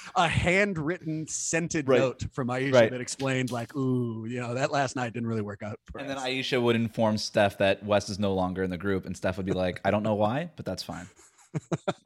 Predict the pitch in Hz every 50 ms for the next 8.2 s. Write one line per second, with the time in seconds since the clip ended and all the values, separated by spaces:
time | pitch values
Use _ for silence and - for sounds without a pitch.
0 | 170 - - 214 - _ - 185 185 - - - 82 - - - - - - -
1 | - - 110 _ - - _ _ _ _ _ _ _ - 110 110 110 107 107 104
2 | 107 101 101 101 101 101 104 - - _ _ _ _ _ _ _ _ _ _ _
3 | _ _ _ _ _ _ _ _ _ _ - - - 214 - - 202 196 202 185
4 | - 156 143 131 123 120 113 107 - 104 - - 110 104 120 117 127 143 165 170
5 | 180 165 143 131 127 131 135 127 120 110 107 107 107 104 - 151 165 170 - 175
6 | 165 139 131 117 104 - 123 113 113 110 113 127 143 185 - - - - _ -
7 | 143 156 180 226 254 247 220 208 185 156 170 165 151 131 127 127 127 139 - 143
8 | 139 - - -